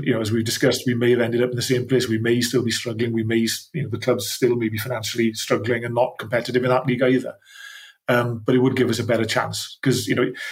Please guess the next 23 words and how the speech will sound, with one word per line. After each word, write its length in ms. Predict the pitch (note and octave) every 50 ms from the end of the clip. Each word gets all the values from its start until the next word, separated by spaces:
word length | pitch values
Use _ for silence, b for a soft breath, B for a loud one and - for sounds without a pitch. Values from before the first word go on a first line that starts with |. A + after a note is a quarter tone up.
| B B B
I 40 |
mean, 100 | D3 C#3+
you 80 | C#3+ C#3+
see 420 | C#3+ - D3+ D3+ D#3 D3 D3+ D3 - -
occasionally 600 | - - D3 C#3+ C#3+ C#3 C#3+ D3+ C#3+ B2 B2 A#2+
in 60 | A#2
Europe 420 | A#2 A#2 A2+ A2+ A#2+ A2+ A#2+ - -
these 200 | A#2 A2+ G#2+ A2
days, 200 | B2+ A#2 A2+ B2+
and 80 | B2
it 80 | B2 B2+
is 160 | C3+ C3+ B2
occasionally 560 | A#2 - - A#2+ A#2 A2+ G#2+ A2 A2+ A2 A2
these 240 | A2 A2+ A2 G2+ -
days 160 | B2 A#2+ -
'cause 160 | - A#2 A2
Europe 260 | A#2 A2+ A#2 A#2+ A#2 A#2+
has 120 | - G#2 G#2+
kind 160 | G#2 - A2
of 80 | A2 A2+
lost 260 | A#2+ A2+ - - -
its 120 | B2+ -
luster 460 | C#3 B2 - - - - - B2+ B2+